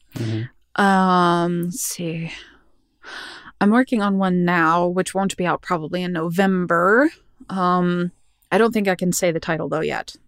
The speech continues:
Speaker 1: No, don't, don't get yourself in trouble, but
Speaker 2: Yeah.
Speaker 1: we'll look for you. Um,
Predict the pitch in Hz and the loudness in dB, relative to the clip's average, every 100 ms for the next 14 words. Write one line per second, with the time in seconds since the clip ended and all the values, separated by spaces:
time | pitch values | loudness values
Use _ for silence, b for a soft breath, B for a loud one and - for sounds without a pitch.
0 | _ B B 156 120 117 127 117 131 165 | _ B B 0 0 0 -2 0 2 2
1 | 147 123 - 113 101 - 113 104 107 110 | 0 -2 0 0 -2 -6 -6 -6 -10 -12
2 | 110 202 202 165 131 117 - 113 B B | -6 2 4 4 0 -2 -6 -8 B B
3 | B B - 196 185 | B B 0 0 0